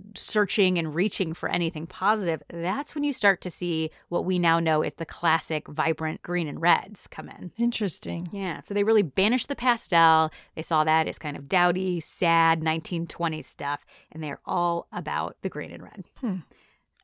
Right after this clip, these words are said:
Speaker 2: I wonder what exa-, what was the first thing that started that trend?
Speaker 1: I don't know. I really feel like it's gotta be the mistletoe thing, is that there's so many,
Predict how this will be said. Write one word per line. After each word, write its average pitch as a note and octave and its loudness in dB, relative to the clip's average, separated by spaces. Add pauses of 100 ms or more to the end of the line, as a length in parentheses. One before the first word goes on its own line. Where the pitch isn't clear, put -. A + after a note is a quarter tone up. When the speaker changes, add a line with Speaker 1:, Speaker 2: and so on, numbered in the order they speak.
(180)
Speaker 2:
I G#3 0
wonder C4+ 4
what C4+ 4
exa-, G3 0
what G#3+ 2
was A3+ 0
the F#3+ 2
first G3 0
thing F#3 0
that D#3 -4
started D#3+ -4
that D#3 -4
trend? D#3 -6 (600)
Speaker 1:
I D#4 0
don't A#4+ -2
know. E4+ 4
I G3+ 6
really C4+ 2
feel - 0
like G4+ 0
it's - -2
gotta F#3+ 4
be B3+ 0
the B3 2
mistletoe F3 2
thing, E3 -2
is D#3 -6
that E3+ -2
there's F3 -2
so F#3 2
many, F3+ 0